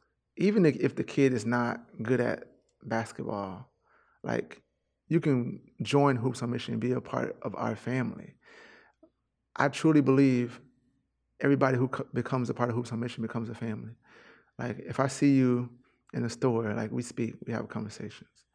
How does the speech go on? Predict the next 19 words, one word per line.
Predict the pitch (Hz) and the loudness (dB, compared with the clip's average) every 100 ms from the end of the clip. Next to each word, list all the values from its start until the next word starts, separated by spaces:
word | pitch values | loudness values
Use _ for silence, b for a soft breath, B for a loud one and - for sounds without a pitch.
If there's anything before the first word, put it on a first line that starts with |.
| B B B | B B B
Like, | - | 0
you | 139 | 0
can | 135 | 0
talk | - - - | -2 -2 -2
to | |
me | 113 | -4
about | 110 117 113 | -2 -4 -6
things. | 120 113 104 | -8 -8 -4
You | 123 | -6
can | |
talk | - - | -4 -4
to | |
anybody | 127 123 120 117 113 | -2 -2 -2 -4 -4
on | 120 | -6
our | 113 | -6
team | - 127 117 | -6 -4 -4
about | 110 98 - | -4 -6 -8
things. | 107 101 113 - B B B B - | -10 -10 -12 -16 B B B B -2
But | 123 - | 0 0